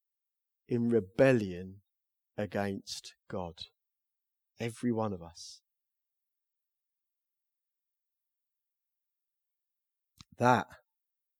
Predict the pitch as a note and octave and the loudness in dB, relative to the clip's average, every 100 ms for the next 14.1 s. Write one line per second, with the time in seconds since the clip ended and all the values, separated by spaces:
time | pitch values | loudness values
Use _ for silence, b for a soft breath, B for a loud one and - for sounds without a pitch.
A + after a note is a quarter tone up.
0 | _ _ _ _ _ _ _ _ _ _ | _ _ _ _ _ _ _ _ _ _
1 | _ _ _ G#2+ G#2+ G2+ F#2+ - _ - | _ _ _ -2 0 -2 -6 -14 _ -6
2 | G2 G2 F#2 G#2 G2+ G2 - _ _ _ | -4 -2 -4 -2 0 0 -2 _ _ _
3 | _ _ _ - G#2+ F#2 F2+ F2 - _ | _ _ _ -2 -2 -2 -14 -16 -20 _
4 | _ _ _ _ _ _ _ _ _ _ | _ _ _ _ _ _ _ _ _ _
5 | _ _ _ _ _ _ _ _ _ _ | _ _ _ _ _ _ _ _ _ _
6 | _ _ _ _ _ _ _ _ _ _ | _ _ _ _ _ _ _ _ _ _
7 | _ _ _ _ _ _ _ _ _ - | _ _ _ _ _ _ _ _ _ -12
8 | A2 G#2 G#2 C3 A2+ F2+ D#2+ - - - | -6 -2 4 6 4 -2 -10 -12 -14 -16
9 | _ _ _ _ - G2+ G2 F#2 G2 F2 | _ _ _ _ -10 -4 -4 -4 -4 -4
10 | E2 - - _ _ _ _ _ _ _ | -6 -14 -16 _ _ _ _ _ _ _
11 | _ _ _ _ _ _ _ _ _ _ | _ _ _ _ _ _ _ _ _ _
12 | _ _ _ _ _ _ _ _ _ _ | _ _ _ _ _ _ _ _ _ _
13 | _ - _ _ _ E3+ G#3 G3+ F3+ D3 | _ -20 _ _ _ 8 8 8 8 6
14 | C3+ | 4